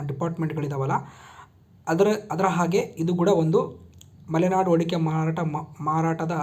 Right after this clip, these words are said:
ಒಂದು ಸಹಕಾರ ಸಂಘ. ಇದು ಬಂದ್ಬಿಟ್ಟು ಹೆಡ್ ಆಫೀಸ್ ಬಂದ್ಬಿಟ್ಟು ಶಿವಮೊಗ್ಗದಲ್ಲಿದೆ ಸ್ನೇಹಿತರೆ. So ಇಲ್ಲಿ ಸುಮಾರು ಇಪ್ಪತ್ತೊಂದು ಹುದ್ದೆಗಳು ಖಾಲಿ ಇರ್ತಕ್ಕಂಥದ್ದು. So ಇದಕ್ಕೆ ಅರ್ಜಿಯನ್ನು ಆಹ್ವಾನ ಮಾಡಿದ್ದಾರೆ. So ಇದಕ್ಕೆ ಆನ್‌ಲೈನ್ ಅರ್ಜಿ ಇದೆ,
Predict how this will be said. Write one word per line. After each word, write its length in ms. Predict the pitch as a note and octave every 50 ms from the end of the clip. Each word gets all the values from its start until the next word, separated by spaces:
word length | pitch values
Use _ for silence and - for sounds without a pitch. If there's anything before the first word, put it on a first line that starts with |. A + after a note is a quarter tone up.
| - - - E3
ಒಂದು 120 | E3 D#3+
ಸಹಕಾರ 420 | - - D#3+ D#3 - D#3 D#3 D3+
ಸಂಘ. 280 | C#3 - C#3+ C3+ C3+ C#3 F3 - - - - - - - - - - - F3
ಇದು 120 | F3 F3+
ಬಂದ್ಬಿಟ್ಟು 420 | F3 F3+ F3+ F#3 F#3 F#3 F3+ G#3 F3
ಹೆಡ್ 260 | E3 E3+ - - F3+
ಆಫೀಸ್ 320 | F3 F3 F3 G3+ G3 F#3
ಬಂದ್ಬಿಟ್ಟು 400 | E3+ E3 E3 E3+ E3 E3 - D3
ಶಿವಮೊಗ್ಗದಲ್ಲಿದೆ 680 | C#3 - - E3 E3+ F3+ F3+ F3+ D#3 D3+ C#3+ C3+ C#3+ C3+
ಸ್ನೇಹಿತರೆ. 440 | B2 C3 C3+ C3+ C3+ C#3 B2+ F3+ G#3 - - - - - - - - - - - - - -
So 360 | A#3+ A3 A3 A3 G#3+ G#3 G#3 G3+ - - - - -
ಇಲ್ಲಿ 320 | G3+ G#3 G#3 A3 A3+ A3+ A3
ಸುಮಾರು 400 | - G3+ F#3+ G3 G3+ G#3 G3+ G3+
ಇಪ್ಪತ್ತೊಂದು 520 | G3 G3 - G#3+ G3+ - G3 G3+ G3 F3+
ಹುದ್ದೆಗಳು 380 | F3 E3+ E3+ F3 F3+ G3 G3+ G3+
ಖಾಲಿ 260 | - - D#3+ E3+ F3+
ಇರ್ತಕ್ಕಂಥದ್ದು. 920 | F3+ E3 E3+ - C#3 - D3+ C#3 C3+ C3+ C3+ C3+ - - - - - - - - - - - - -
So 180 | - F3+ F3+ F3+
ಇದಕ್ಕೆ 300 | F3+ F3 F3 G#3 G3+ G3+
ಅರ್ಜಿಯನ್ನು 480 | F#3 E3 D#3 D#3+ E3 G3+ G3+ F3+ F#3 -
ಆಹ್ವಾನ 500 | - - D3+ D3+ D3+ E3 E3+ F3+ F#3 F#3
ಮಾಡಿದ್ದಾರೆ. 640 | F3 E3 E3 D#3 C#3 C#3 C3+ D#3+ F3+ - - - - - - - - - -
So 180 | F3 F3 F3
ಇದಕ್ಕೆ 220 | E3+ F#3 F3 F3 G3
ಆನ್‌ಲೈನ್ 420 | F3 E3 E3 G3+ G3 G#3 G#3+ G#3
ಅರ್ಜಿ 340 | F#3+ E3+ D#3+ D#3+ D#3+ F3+ F3
ಇದೆ, 460 | D3+ C3+ C#3 E3 - - - - -